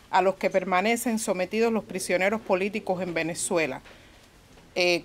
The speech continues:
de cuyos captores Tamara Suju ha denunciado en varias ocasiones que reciben entrenamiento y asesoría de agen-, de, de los agentes cubanos. Presentó en dos mil dieciséis una denuncia formal ante la Corte Penal Internacional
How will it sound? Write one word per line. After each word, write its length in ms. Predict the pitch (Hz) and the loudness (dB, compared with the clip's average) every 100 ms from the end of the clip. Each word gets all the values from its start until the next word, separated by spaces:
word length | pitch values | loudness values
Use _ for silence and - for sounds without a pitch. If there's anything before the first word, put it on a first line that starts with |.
| - | -4
de 200 | 202 190 | 0 2
cuyos 320 | 180 202 196 190 | 2 2 2 2
captores 800 | 190 175 - 247 247 202 208 - | 0 0 2 4 4 2 -2 0
Tamara 400 | 233 190 208 214 | 0 4 2 2
Suju 480 | - 226 202 220 - | 0 -2 -2 -4 2
ha 160 | 190 208 | 4 4
denunciado 680 | 208 196 - 214 202 185 | 2 -4 -4 2 2 2
en 200 | - 175 | -4 0
varias 280 | 180 214 240 | 2 2 0
ocasiones 760 | 233 220 214 - 214 185 185 - | -2 -4 -4 -2 0 0 -2 -6
que 140 | - | -4
reciben 500 | 180 175 - 233 226 220 | -2 -2 -4 -2 -2 -4
entrenamiento 1000 | 185 185 180 175 170 196 196 180 160 - | -6 -4 -2 0 0 -2 -4 -4 -8 -4
y 120 | 180 | -2
asesoría 760 | 175 - 170 185 180 247 262 262 - - - - | -2 -2 -6 -4 -2 0 0 -2 -12 -20 -20 0
de 140 | 180 | 4
agen-, 320 | 180 190 190 | 4 2 -2
de, 460 | 196 180 170 165 - | -4 -2 0 0 -2
de 100 | 180 | 0
los 140 | 175 180 | 0 0
agentes 440 | 165 190 185 196 | 0 -2 -6 -8
cubanos. 760 | - 160 147 113 113 - - - - - - - | -6 -2 0 -2 -6 -12 -14 -16 -20 -20 -20 -4
Presentó 800 | 196 190 - 185 190 226 233 285 - - | 0 0 0 -4 0 4 4 2 -4 -8
en 160 | 190 | -4
dos 120 | 180 170 | -2 0
mil 200 | 226 247 | -2 -2
dieciséis 800 | 240 233 214 262 240 277 - - | -4 -4 -2 0 2 0 -4 -8
una 240 | 208 220 | -2 2
denuncia 420 | 196 208 220 226 | 2 0 -2 -4
formal 640 | 202 - 175 170 196 208 226 | -4 -2 -2 -2 0 0 0
ante 280 | 170 175 170 | -6 -6 0
la 160 | 156 147 | 0 2
Corte 300 | 190 196 214 | 0 0 -2
Penal 320 | 180 185 208 | -2 0 -2
Internacional 920 | 202 180 165 165 - 185 220 269 | -2 -4 -2 -6 -6 -2 0 0